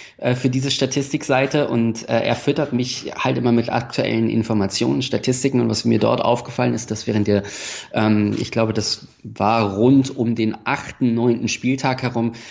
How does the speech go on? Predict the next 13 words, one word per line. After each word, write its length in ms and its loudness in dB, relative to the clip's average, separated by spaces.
dass 140 -4
Alba 280 0
Berlin 680 2
die 180 2
höchste 460 4
Efficiency 540 0
Field 320 0
Goal 180 2
Rate 400 0
der 140 -2
gesamten 400 -4
Liga 280 0
zulässt. 840 -2